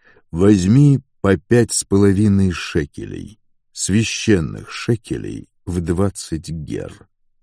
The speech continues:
Серебро это отдай Аарону и сыновьям его, как выкуп за превысившее число первенцев. «И взял Моисей выкуп серебром,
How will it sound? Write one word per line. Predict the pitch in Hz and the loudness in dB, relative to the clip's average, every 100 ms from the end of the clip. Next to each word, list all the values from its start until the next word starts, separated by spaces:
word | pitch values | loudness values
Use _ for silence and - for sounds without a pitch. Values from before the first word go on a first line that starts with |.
| _ _ _ _ _ | _ _ _ _ _
Серебро | - 95 95 92 98 107 104 107 | -4 0 2 4 4 4 2 0
это | 104 104 104 - - | 0 2 0 -2 -2
отдай | 92 87 87 82 85 - | -2 0 0 0 -2 -6
Аарону | 87 80 78 90 110 107 107 - - - - | -4 -2 0 2 4 4 2 -2 -12 -20 0
и | 123 117 | 4 4
сыновьям | - 107 107 98 110 117 98 | 4 4 4 2 2 4 2
его, | 78 71 50 50 - _ _ | 0 -4 -6 -12 -14 _ _
как | - 85 - | -4 -4 -4
выкуп | 73 95 120 - - - _ _ _ | -4 -4 -4 -6 -10 -14 _ _ _
за | - 92 135 | -8 2 2
превысившее | - 92 82 107 - 90 - - 80 | 2 -2 0 -2 -2 -6 -6 -4 -4
число | - - - 80 82 80 _ _ _ - | -4 -12 -8 -6 -4 -6 _ _ _ -10
первенцев. | 52 50 52 - - - - _ _ _ _ _ _ _ _ _ _ - | -10 -10 -12 -14 -16 -16 -20 _ _ _ _ _ _ _ _ _ _ 2
«И | 113 | 4
взял | 95 87 135 143 127 | 4 4 4 6 6
Моисей | 110 110 104 - - 120 107 | 6 6 4 0 0 2 4
выкуп | 85 107 98 92 - | 2 0 0 -4 -4
серебром, | - 95 92 87 107 131 95 | -2 0 2 2 4 4 4